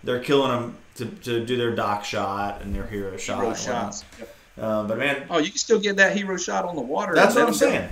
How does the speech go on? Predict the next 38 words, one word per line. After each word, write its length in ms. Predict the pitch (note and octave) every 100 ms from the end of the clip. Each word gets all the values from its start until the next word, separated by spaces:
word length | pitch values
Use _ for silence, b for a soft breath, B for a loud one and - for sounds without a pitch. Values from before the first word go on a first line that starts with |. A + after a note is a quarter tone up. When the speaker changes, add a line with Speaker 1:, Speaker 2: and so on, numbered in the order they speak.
| -
Speaker 1:
That's 220 | - D#3 G3+
what 60 |
Speaker 2:
Get 60 | F#3+
Speaker 1:
I'm 40 |
saying. 140 | F#3+ G3
Speaker 2:
that 100 | -
swim 220 | - G#3 F#3+
away 300 | F3 A3 G#3+
footage. 520 | - E3 B2 B2+ -
<laughs> 180 | A#3+ -
Speaker 1:
Get 200 | F3+ G3+
you 80 | G#3
that 420 | G#3 D#3+ E3+ F3
iPhone 560 | F#3 F3+ F3 E3+ D#3+
with 140 | D3+ D3+
the 80 | B2+
new 360 | C#3+ D#3+ E3+ D#3+
wide 340 | C#3+ C#3+ D#3+
angle 320 | D#3 D#3 C#3
lens, 460 | B2+ C#3 D#3+ D#3+ D3
man. 200 | D#3+ D#3+
You 100 | A#2+
can 100 | D3+
make 140 | D3
that 100 | C3+
Speaker 2:
Uh-huh. 100 | C3+
Speaker 1:
twenty-four 380 | C#3+ C3+ E3 E3+
look 80 | C#3+
like 120 | B2
a 20 |
twenty-seven. 580 | A#2 C3 A#2 - C#3+ - - - -
<laughs> 280 | - - - D#3 -
Speaker 2:
Make 260 | E3 D#3 D3
it 120 | B2
look 160 | C3 A2+
good. 220 | D3 F3 D#3+
<laughs> 180 | A3+ -
Speaker 1:
Exactly, 680 | C#3+ B2+ C#3+ D3+ - C3+ G#2